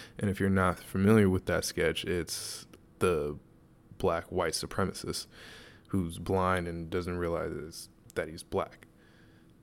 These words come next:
At the end, there was a line that my boss, uh, an older white gentleman, decided to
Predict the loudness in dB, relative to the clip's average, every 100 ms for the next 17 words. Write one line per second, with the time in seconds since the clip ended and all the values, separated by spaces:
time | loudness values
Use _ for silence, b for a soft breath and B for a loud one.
0 | -14 -4 -2 -2 0 4 4 2 -2 0
1 | 4 6 4 2 0 0 0 -2 -2 0
2 | 2 2 0 -4 -6 -8 -18 -20 -20 -20
3 | -20 -20 -20 -20 -20 -20 -18 -18 0 4
4 | 6 6 4 0 -4 -20 -20 -20 -16 -2
5 | 2 4 4 4 4 2 -4 -10 -16 -20
6 | -20 -20 -6 -4 -4 -6 -12 -12 -4 -4
7 | -2 0 4 6 4 2 B B B B
8 | B B -20 -12 -4 0 2 2 2 2
9 | 2 0 -2 -8 B B B B B B
10 | B B B -20 -20 -20 -20 -20 -20 -20
11 | -20 -20 -20 -20 -20 -20 -20 -20 -20 -12
12 | 0 0 4 2 4 4 2 0 2 4
13 | 4 4 2 -2 -6